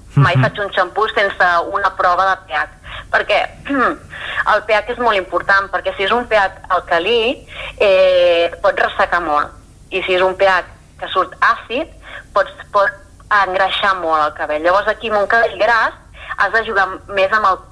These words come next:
Speaker 1: amb el P H. El més important és el P H, que sigui adequat per a aquella pell. I, i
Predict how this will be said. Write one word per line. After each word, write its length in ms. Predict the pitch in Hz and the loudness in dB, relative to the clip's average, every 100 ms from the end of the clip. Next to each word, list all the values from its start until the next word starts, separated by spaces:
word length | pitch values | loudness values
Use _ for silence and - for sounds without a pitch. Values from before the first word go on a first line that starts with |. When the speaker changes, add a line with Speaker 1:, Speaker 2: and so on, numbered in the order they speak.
| - | -2
Speaker 1:
amb 200 | 180 175 | 0 0
el 120 | 160 - | -2 -2
P 100 | 147 | -2
H. 140 | 117 - - | -2 -6 -8
El 140 | 196 208 | -4 -2
més 140 | 240 254 | 0 -2
important 420 | 220 196 190 180 | -2 0 0 0
és 120 | 175 | 0
el 120 | 165 - | 0 -2
P 80 | 156 | -4
H, 160 | 143 - | -4 -6
que 80 | 185 | -6
sigui 220 | 196 202 | -2 0
adequat 400 | 208 185 185 170 | 2 2 2 -2
per 100 | - 180 | 0 -2
a 20 | |
aquella 300 | 175 156 147 | -2 -2 -2
pell. 220 | - - 147 - - - - - | -4 -12 -14 -16 -10 -10 -10 -10
I, 140 | - 220 214 202 175 208 | -4 -2 -2 -2 -2 -2
i 720 | 202 196 190 185 180 170 165 | 0 0 0 0 0 0 0